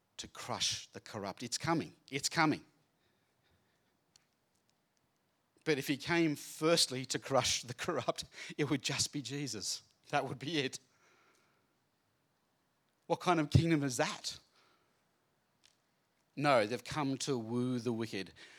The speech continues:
and they've come to comprehensively pick people up from their wickedness and plonk them down into the kingdom of the Son God loves. That's the way it's described in Colossians. I love that phrase.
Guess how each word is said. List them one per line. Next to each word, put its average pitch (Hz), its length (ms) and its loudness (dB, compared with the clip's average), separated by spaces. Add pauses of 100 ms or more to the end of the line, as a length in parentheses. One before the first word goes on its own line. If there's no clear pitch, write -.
(200)
and 135 120 0
they've 127 140 -2
come 139 400 2
to 131 220 -4
comprehensively 123 1000 -4 (120)
pick - 280 -6 (300)
people 135 400 0
up 139 160 4
from 123 240 -2
their 120 140 0
wickedness 113 720 -2
and 113 160 -4 (220)
plonk 160 400 0
them 131 220 6
down 131 500 6
into 131 380 4
the 117 120 -4
kingdom 127 540 0 (320)
of 113 140 -2
the 117 120 -4
Son 143 720 4
God 127 420 2 (100)
loves. 110 580 0
That's 131 280 -2
the 135 80 -4
way 120 160 0
it's 117 120 -6
described 113 400 -4
in 110 100 -6
Colossians. 113 400 -4
I 107 40 -4
love 113 320 0
that 120 220 0
phrase. 110 280 -4